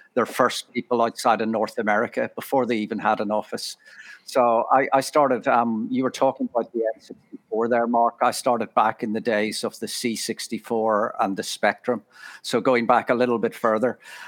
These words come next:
and, um, started with them in a commercial role and then got involved in, um, opening up the offices and working very closely with the development studios, um, in lots of areas and marketing teams on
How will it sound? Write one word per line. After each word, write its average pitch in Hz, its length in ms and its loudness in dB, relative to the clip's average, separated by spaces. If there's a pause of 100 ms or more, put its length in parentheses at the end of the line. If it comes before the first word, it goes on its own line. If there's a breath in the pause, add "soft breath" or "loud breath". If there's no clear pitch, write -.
(100)
and, 120 320 4
um, 120 320 2
started 143 400 2
with 117 160 2
them 117 220 2
in 110 60 0
a 110 40 -6
commercial 120 520 -2
role 120 260 2
and 113 100 0
then 110 140 0
got 113 180 2
involved 113 600 0
in, 110 500 -2
um, 107 440 0
opening 120 340 0
up 107 140 -2
the 107 140 -2
offices 110 640 -2
and 110 120 -2
working 113 340 0
very 110 260 2
closely 104 540 -6
with 98 120 -6
the 98 80 -4
development 98 500 -4
studios, 107 640 -6 (480 loud breath)
um, 101 420 2 (100)
in 107 280 0
lots 110 280 0
of 107 80 -10
areas 104 380 0
and 101 100 -4
marketing 101 460 0
teams 104 460 -4
on 95 280 -2